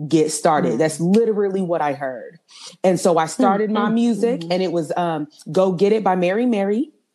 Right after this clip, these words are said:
Speaker 1: And I started my music, walked up into the front of the room, and I said, "Greetings, family. My name is A Margo Brisky, ma-, you know, maiden name at the time. And this is what we're here to talk about."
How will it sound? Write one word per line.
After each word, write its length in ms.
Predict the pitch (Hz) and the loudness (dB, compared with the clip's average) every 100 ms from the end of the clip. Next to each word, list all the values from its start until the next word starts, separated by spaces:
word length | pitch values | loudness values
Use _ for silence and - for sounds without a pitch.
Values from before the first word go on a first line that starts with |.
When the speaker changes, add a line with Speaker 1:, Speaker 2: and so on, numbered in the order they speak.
| _ - - | _ -16 -2
Speaker 1:
And 180 | 185 180 | 0 2
I 80 | 170 | 0
started 340 | - 196 208 | 0 0 2
my 140 | 226 | 2
music, 400 | 233 214 196 240 - | 2 2 2 0 -2
walked 400 | 147 160 175 - | -4 0 -2 -2
up 220 | 190 226 - | 0 0 2
into 380 | 226 233 233 247 | 2 2 2 2
the 100 | 240 | 2
front 260 | 247 233 | 0 0
of 60 | 233 | 2
the 120 | 247 | 0
room, 480 | 226 233 233 247 294 _ _ _ - | 0 -2 -2 -4 -6 _ _ _ -4
and 120 | 196 | -2
I 120 | 185 | 0
said, 460 | 185 - 180 165 - _ _ - 151 | 0 0 0 0 -4 _ _ -14 -2
"Greetings, 480 | 190 202 185 185 | 2 2 2 0
family. 380 | - 180 175 165 | 0 0 2 0
My 120 | 170 | 0
name 200 | 165 170 | 0 0
is 120 | 160 - | -2 0
A 100 | 180 | 0
Margo 320 | 180 170 165 | 0 0 0
Brisky, 600 | 160 185 190 - 214 214 - | 0 0 0 0 0 0 -2
ma-, 160 | 180 170 | 0 2
you 260 | 170 170 165 | 2 2 2
know, 120 | 156 | 2
maiden 320 | 170 175 170 | 2 2 2
name 200 | 170 175 | 0 0
at 120 | 175 | -4
the 80 | 165 | -8
time. 500 | - 185 190 214 240 - - - | -4 -2 0 -2 -4 -12 -20 -2
And 260 | 175 165 143 | 2 2 2
this 200 | 180 180 | 2 2
is 80 | 165 | 2
what 160 | 180 | 2
we're 140 | 175 165 | 2 0
here 140 | 180 | 0
to 80 | 170 | 0
talk 320 | - 170 170 | -2 -4 -2
about." 400 | 156 139 - - | -2 -2 -4 -8